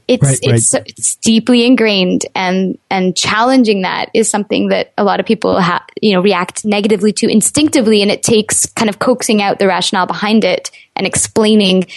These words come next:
Speaker 1: you know, I'm not trying to just disappear. I mean, this is not an Into the Wild story, you know?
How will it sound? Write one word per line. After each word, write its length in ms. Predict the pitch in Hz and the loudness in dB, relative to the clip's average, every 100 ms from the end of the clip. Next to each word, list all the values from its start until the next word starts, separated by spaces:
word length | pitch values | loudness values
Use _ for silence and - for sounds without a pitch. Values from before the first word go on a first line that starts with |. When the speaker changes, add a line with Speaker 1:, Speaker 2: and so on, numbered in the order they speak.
| - - | -20 -16
Speaker 1:
you 280 | - 226 262 | -4 2 2
know, 120 | 240 | 2
I'm 220 | 226 240 | 2 2
not 260 | 214 - - | 2 -2 -4
trying 200 | 208 202 | -4 -2
to 80 | |
just 320 | 185 196 - - - - - - - - | -2 -2 -4 -12 -18 -20 -20 -20 -10 -2
disappear. 500 | 233 226 226 202 - | 0 0 0 -2 -2
I 60 | 220 | -4
mean, 100 | 208 | -2
this 140 | 254 | 0
is 60 | 254 | 0
not 180 | 247 | 0
an 100 | 208 | 0
Into 240 | - 226 226 | 0 0 0
the 100 | 196 | 0
Wild 320 | 185 180 185 | -2 -4 -6
story, 360 | - 214 180 175 | -2 0 2 0
you 80 | |
know? 260 | 180 202 | 0 -2